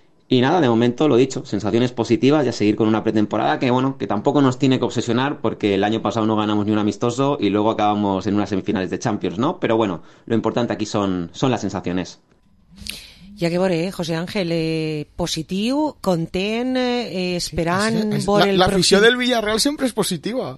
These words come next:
Speaker 2: Esperant veure el pròxim partit, eh, el dissabte, és dir,
Speaker 3: Demà, demà.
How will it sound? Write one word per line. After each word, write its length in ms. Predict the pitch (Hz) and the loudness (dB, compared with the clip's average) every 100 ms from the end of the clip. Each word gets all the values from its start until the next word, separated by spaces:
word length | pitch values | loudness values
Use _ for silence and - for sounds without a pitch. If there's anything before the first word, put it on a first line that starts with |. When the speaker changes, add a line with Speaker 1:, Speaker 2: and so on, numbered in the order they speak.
| 208 | -6
Speaker 2:
Esperant 400 | 190 - 180 214 | -4 -2 -2 0
veure 160 | 226 220 | 0 0
el 80 | 185 | -2
pròxim 340 | 202 - 185 | -4 -4 -4
partit, 540 | 180 170 - 220 294 262 | -4 -6 -4 -4 -2 0
eh, 280 | 196 180 180 | -2 -2 -6
el 80 | 165 | -6
dissabte, 720 | 160 175 175 214 - 311 277 | -6 -4 -2 -4 -2 -2 -2
és 80 | 190 | 0
dir, 140 | 196 | 2
Speaker 3:
Demà, 240 | 175 156 151 | 4 4 2
demà. 220 | 139 | 2